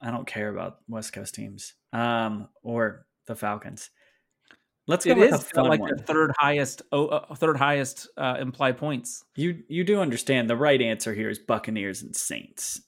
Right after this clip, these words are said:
Speaker 1: It's
Speaker 2: Yes, I do.
Speaker 1: a hundred percent Buccaneers Saints. That is the game of the week to watch.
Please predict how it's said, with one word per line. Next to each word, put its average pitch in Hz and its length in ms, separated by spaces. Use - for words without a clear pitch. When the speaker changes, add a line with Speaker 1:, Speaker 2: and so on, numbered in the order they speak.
Speaker 1:
It's 160 80
Speaker 2:
Yes, - 80
I - 20
do. - 0
Speaker 1:
a - 180
hundred 127 220
percent 139 320
Buccaneers 110 520
Saints. 98 480
That 143 220
is 131 140
the 127 80
game 110 240
of 110 60
the 107 80
week 104 240
to 110 80
watch. 104 360